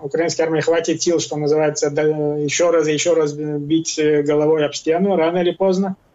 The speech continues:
благодаря накопленным резервам украинской армии теоретически всё ещё имеет шанс пробить эту стену, и, а там уже по результатам операции уже можно будет оценивать то, сколько понёс, э, потерь, э, соотношение и прочее. Сейчас это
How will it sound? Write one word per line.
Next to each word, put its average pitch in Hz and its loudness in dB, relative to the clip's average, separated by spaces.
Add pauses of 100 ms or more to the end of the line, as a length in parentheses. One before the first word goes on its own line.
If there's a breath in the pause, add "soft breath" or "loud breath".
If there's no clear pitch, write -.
(240)
благодаря 156 0
накопленным 190 2
резервам 190 2
украинской 185 -2
армии 196 2
теоретически 190 -2 (340)
всё 185 0
ещё 185 0
имеет 180 -2
шанс 175 -2
пробить 170 0
эту 160 -2
стену, 208 -2
и, 180 4
а 151 -2
там 196 0
уже 185 2
по 190 -4
результатам 165 -2
операции 160 -2
уже 143 0 (440)
можно 156 0
будет 151 0
оценивать 147 -2 (840)
то, 151 0
сколько 156 0
понёс, 151 -2
э, 151 0
потерь, 190 -2
э, 147 0
соотношение 151 0
и 147 2
прочее. 143 -2
Сейчас 202 -2
это 185 -2